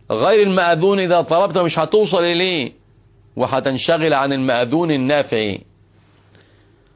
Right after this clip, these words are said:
خذ مثالا، خذ مثالا من أمثلة العلم التي أخفاها الله عنك وحجب عنك ومنعها منك لمصلحتك.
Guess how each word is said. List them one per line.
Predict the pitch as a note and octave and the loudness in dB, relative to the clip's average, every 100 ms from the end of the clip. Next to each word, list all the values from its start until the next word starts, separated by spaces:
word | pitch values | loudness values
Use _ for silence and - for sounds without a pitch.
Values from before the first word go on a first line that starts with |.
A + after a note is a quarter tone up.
| _ | _
خذ | - A3 | 0 2
مثالا، | G3+ F3 F3 D3 B2 G#2 G2+ _ _ _ _ _ _ _ _ _ _ _ _ _ _ | 2 0 2 0 2 -2 -4 _ _ _ _ _ _ _ _ _ _ _ _ _ _
خذ | D#3+ F3 | -2 0
مثالا | D#3+ D3+ D#3+ E3 D#3+ E3 D#3 - _ _ _ _ _ _ - | 0 0 2 4 4 0 -2 -10 _ _ _ _ _ _ -6
من | B2 | -2
أمثلة | B2+ C3 B2+ E3+ D#3+ | 0 0 0 -2 0
العلم | D3 C3+ D#3+ F#3 F3+ - _ _ _ _ _ A#2 | 0 0 0 -2 -4 -10 _ _ _ _ _ -2
التي | B2+ D3 D#3+ E3 D3 | 0 0 0 0 0
أخفاها | C#3 - F3+ F3+ D#3+ | -4 -2 0 2 2
الله | D#3 D3 | 2 0
عنك | D3 E3 E3 | 0 -2 0
وحجب | D#3+ D3 C3+ - E3 D#3 D3 | 2 2 0 0 0 2 2
عنك | C#3 D3 D#3+ D#3+ | 0 -2 -2 0
ومنعها | C#3+ D#3+ D#3+ D3+ D#3+ D3 | 2 2 0 0 0 0
منك | E3+ E3 | -2 0
لمصلحتك. | E3 D#3 D3+ - E3+ D3 A2+ A2+ - | 0 0 -2 0 -2 0 -2 -6 -8